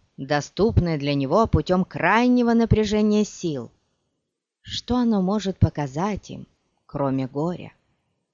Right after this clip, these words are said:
Пол чувствовал, что находится в негостеприимной промежуточной зоне, где его чувства качаются и плывут бесконечно, безостановочно.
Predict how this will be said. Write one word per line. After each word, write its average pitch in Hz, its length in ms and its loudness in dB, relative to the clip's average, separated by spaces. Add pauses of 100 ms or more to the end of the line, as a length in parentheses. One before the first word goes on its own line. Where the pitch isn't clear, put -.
(720)
Пол 185 200 4
чувствовал, 185 680 0
что 170 180 -4
находится 175 560 -2
в 160 60 -4
негостеприимной 160 1040 0
промежуточной 170 840 0
зоне, 147 520 -2 (180)
где 151 220 -2
его 147 120 0
чувства 151 440 -2
качаются 160 1000 -4 (340)
и 208 100 4
плывут 220 640 2
бесконечно, 175 960 0
безостановочно. 202 1200 2